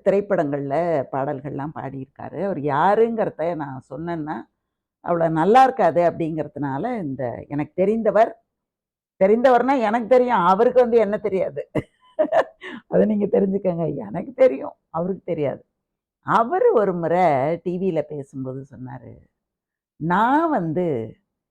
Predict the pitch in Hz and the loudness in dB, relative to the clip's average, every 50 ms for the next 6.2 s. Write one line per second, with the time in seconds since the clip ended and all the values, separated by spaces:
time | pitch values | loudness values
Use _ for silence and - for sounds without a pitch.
0 | _ _ _ 127 139 143 139 139 147 - _ _ 254 233 233 214 175 147 143 139 | _ _ _ -8 -6 -2 0 -2 -2 -2 _ _ 4 4 6 6 4 4 2 -2
1 | - _ 147 160 175 185 180 - _ 156 90 - - _ _ _ _ _ _ _ | -4 _ -4 -4 -4 -4 -6 -10 _ -14 -14 -14 -18 _ _ _ _ _ _ _
2 | _ _ _ _ _ - 151 165 185 190 190 185 185 175 - 175 175 175 170 165 | _ _ _ _ _ -8 -6 -4 -2 -2 -2 -2 -2 -2 0 0 0 0 -2 -4
3 | 147 127 - - - - - _ _ _ _ _ _ _ _ _ _ _ _ _ | -6 -8 -10 -14 -16 -16 -16 _ _ _ _ _ _ _ _ _ _ _ _ _
4 | _ _ _ _ _ _ _ - 143 175 - 214 226 247 262 254 202 160 - _ | _ _ _ _ _ _ _ -4 -4 0 4 4 4 4 2 -2 -4 -6 -6 _
5 | - 156 151 151 156 143 - - _ _ _ _ _ _ _ _ _ _ _ _ | -6 -6 -6 -6 -8 -10 -12 -12 _ _ _ _ _ _ _ _ _ _ _ _
6 | _ _ 190 220 | _ _ 0 0